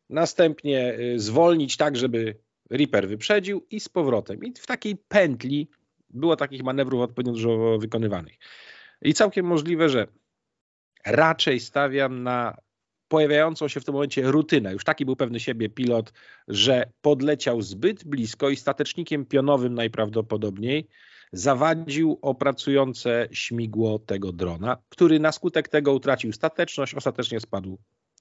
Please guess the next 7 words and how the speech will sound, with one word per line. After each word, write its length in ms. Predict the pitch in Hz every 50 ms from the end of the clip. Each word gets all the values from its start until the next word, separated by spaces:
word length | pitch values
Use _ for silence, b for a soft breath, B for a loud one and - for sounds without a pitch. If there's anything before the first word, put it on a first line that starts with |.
| _ _ _
do 100 | 104 98
wód 260 | 87 92 98 - -
Morza 220 | 95 87 85 85
Czarnego. 480 | 85 - 87 85 90 95 90 82 - _ _ _ _ B B B B B B B B B B B B B B -
Więc, 260 | 123 127 120 - -
y, 180 | 113 120 117
primo, 600 | 113 113 - 135 143 147 147 151 156 156 - _